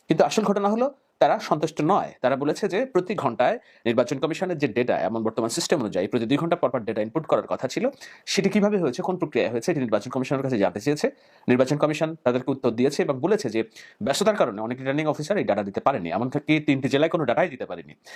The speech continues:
এই উত্তরে তারা সন্তুষ্ট নয়। তারা চেয়েছে, একেবারে পুঙ্খানুপুঙ্খ শীট চেয়েছে, প্রতি ঘন্টায় কী ধরনের ডেটা এসেছে, কী ধরনের তথ্য এসেছে।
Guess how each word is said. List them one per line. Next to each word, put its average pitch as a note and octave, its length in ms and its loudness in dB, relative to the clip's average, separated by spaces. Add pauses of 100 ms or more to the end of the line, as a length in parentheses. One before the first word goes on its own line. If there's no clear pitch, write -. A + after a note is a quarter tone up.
(240)
এই G3 120 6
উত্তরে G3+ 240 0
তারা E3+ 140 4
সন্তুষ্ট C#3+ 420 -4
নয়। C#2+ 140 -8
তারা D3+ 280 2 (120)
চেয়েছে, D#3+ 320 2
একেবারে B2+ 340 0
পুঙ্খানুপুঙ্খ F3 560 -2
শীট - 280 -2
চেয়েছে, - 280 -2
প্রতি B2 180 0
ঘন্টায় A#2+ 320 0
কী E3+ 120 0
ধরনের C#3+ 280 -2
ডেটা F#2 180 -4
এসেছে, - 320 -2
কী C3 100 -2
ধরনের G2+ 220 -4
তথ্য D3 240 -4
এসেছে। F#2 300 -4